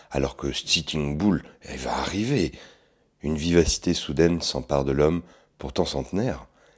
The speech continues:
et le voici parti traquer l'Indien dans le parc de l'hôpital. Il ramasse alors des plumes de pigeon qu'il confie aux passants, comme un sésame pour pouvoir traverser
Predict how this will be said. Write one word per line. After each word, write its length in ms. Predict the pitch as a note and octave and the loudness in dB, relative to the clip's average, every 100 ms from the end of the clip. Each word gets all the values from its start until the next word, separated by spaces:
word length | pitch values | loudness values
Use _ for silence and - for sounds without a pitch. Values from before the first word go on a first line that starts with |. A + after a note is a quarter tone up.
| _ | _
et 60 | D#2+ | 4
le 80 | |
voici 340 | F#2 F2 - E2 | 6 6 4 -2
parti 520 | D2+ C#2+ - G2+ G#2 - - | -4 -8 -8 -4 -4 -6 -12
traquer 360 | - - - F#2 | -4 -4 -2 2
l'Indien 440 | D#2 D2+ C2+ D#2+ | 2 2 2 0
dans 80 | C#2 | 0
le 80 | C2 | -2
parc 280 | B1+ C2+ C#2 | -4 -8 -6
de 80 | B1+ | -6
l'hôpital. 540 | B1 - - A#1+ A#1 - _ _ _ _ _ _ _ - | -8 -10 -14 -16 -16 -20 _ _ _ _ _ _ _ -4
Il 140 | D2 | -2
ramasse 340 | C#2 D#2 D2 | 2 2 2
alors 180 | C#2+ B1+ | 0 0
des 140 | D2+ G2+ | 2 0
plumes 320 | - E2+ D#2+ | 2 2 2
de 80 | D#2+ | 0
pigeon 420 | G#2 F2 D#2 C#2+ - _ | 0 0 0 0 -8 _
qu'il 160 | D2+ | -6
confie 300 | C#2 D#2 - | -4 -4 0
aux 80 | D#2+ | 0
passants, 540 | D2+ C#2+ - A2+ - - _ _ | 2 0 2 0 -2 -16 _ _
comme 160 | - C2+ | -6 -2
un 80 | C#2+ | 0
sésame 460 | - E2+ E2+ G#2 | 2 4 6 4
pour 140 | - C#2+ | 2 -6
pouvoir 300 | C#2+ C#2+ - | 0 0 -2
traverser 580 | - D2+ D2 - C#2 | -2 -2 -2 -4 -6